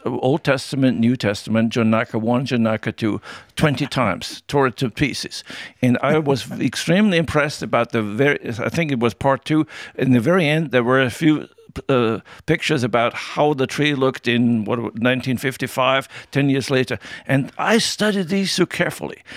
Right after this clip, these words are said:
And then, uh, I thought, "I must do this. I'm, I, I, I, I already did know how to photograph, but I must be much better than that." And then another guy, uh, uh, said that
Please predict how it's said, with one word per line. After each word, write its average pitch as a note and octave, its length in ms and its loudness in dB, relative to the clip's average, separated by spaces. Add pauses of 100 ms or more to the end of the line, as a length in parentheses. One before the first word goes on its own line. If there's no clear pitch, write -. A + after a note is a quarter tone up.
(240)
And A#2+ 200 4
then, F3+ 320 4 (100)
uh, C#3+ 280 2 (240)
I C3+ 100 0
thought, C#3 260 0 (100)
"I C#3+ 180 -2
must E3+ 360 0
do F3+ 160 4
this. - 300 -2
I'm, A2+ 260 0
I, C3+ 60 2
I, C3 220 2 (180)
I, B2+ 60 0 (160)
I C#3 100 -2
already C#3 500 2
did D3 260 -4
know C3+ 160 2
how A#2+ 140 0
to A#2+ 100 2
photograph, A#2 560 0
but F#2+ 200 -4
I G#2+ 80 -2
must A#2 280 0
be A2 120 -2
much B2+ 340 -2
better C#3 300 -4
than A#2+ 240 -2
that." A#2+ 260 -2 (540)
And A#2 140 2
then C#3 260 2
another B2+ 340 2
guy, C3 480 0
uh, C3+ 380 -2 (260)
uh, A2+ 360 0 (540)
said C3+ 320 0
that A#2 220 -2